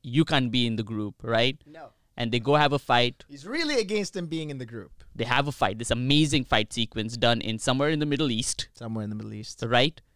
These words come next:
Speaker 1: And at the end of that fight
Speaker 2: That was in Iraq.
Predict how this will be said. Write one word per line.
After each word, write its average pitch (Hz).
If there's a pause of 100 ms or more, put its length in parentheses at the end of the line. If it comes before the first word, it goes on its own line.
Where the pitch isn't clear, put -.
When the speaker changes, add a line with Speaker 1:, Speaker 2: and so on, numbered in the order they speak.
(200)
Speaker 1:
And 117
at 117
the 127
end 143
of 110
that 123
fight 107 (680)
Speaker 2:
That 147
was 151
in 151
Iraq. 117